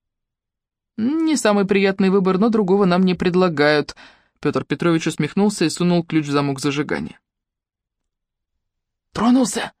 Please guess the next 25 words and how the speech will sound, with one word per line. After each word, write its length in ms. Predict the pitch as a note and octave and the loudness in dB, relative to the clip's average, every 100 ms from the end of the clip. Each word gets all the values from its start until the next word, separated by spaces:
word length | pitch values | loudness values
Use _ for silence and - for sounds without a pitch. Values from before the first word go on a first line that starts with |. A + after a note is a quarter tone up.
| _ _ _ _ _ _ _ | _ _ _ _ _ _ _
сказал 500 | - - D#3+ D3+ D3 - | -10 -2 0 0 0 -2
один 240 | C#3+ C#3+ | -4 -4
из 160 | - C#3+ | -4 -4
оперативников, 680 | - D3 - A3 G3+ G3 | -2 -2 0 0 0 -2
следивших 460 | - D#3 F3 - F3 | -2 -2 0 0 -2
за 100 | D3+ | 0
неброской 460 | D3+ C#3+ D#3 - D3+ | -2 -2 -2 -2 -4
пятеркой. 600 | D#3+ - C#3+ - B2 - _ _ _ _ _ - | -4 -2 -4 -2 -8 -10 _ _ _ _ _ -8
"Угу. 320 | D3+ D3+ D#3 _ _ - | -6 -6 -10 _ _ -10
Два 320 | C#3+ D#3 A3 | -2 2 4
дня 240 | A3+ A#3 C#3 | 4 2 0
сидел, 420 | - F3+ G#3+ D3 | 0 2 2 2
как 180 | D#3 - | 0 0
сыч 260 | F3 - | -2 -2
в 40 | D3 | 0
норе", — 340 | D#3+ E3 - _ _ _ _ _ | 2 2 0 _ _ _ _ _
отозвался 500 | - C3+ C3+ C3 C#3 | -8 -4 -2 -4 -6
второй. 400 | - D3 C3 - _ _ _ _ _ _ _ | -4 -2 -2 -6 _ _ _ _ _ _ _
"Пора 240 | - C3+ C#3+ | -6 -2 0
бы 100 | F3 | 2
ему 120 | F#3+ | 2
хоть 180 | B3 G#3+ | 0 -2
за 80 | A3+ | 0
продуктами 460 | C4 C#4 D4 D4 | 0 0 0 -2
съездить". 520 | B3 E3+ B2 E2 - | 0 -2 -2 -6 -16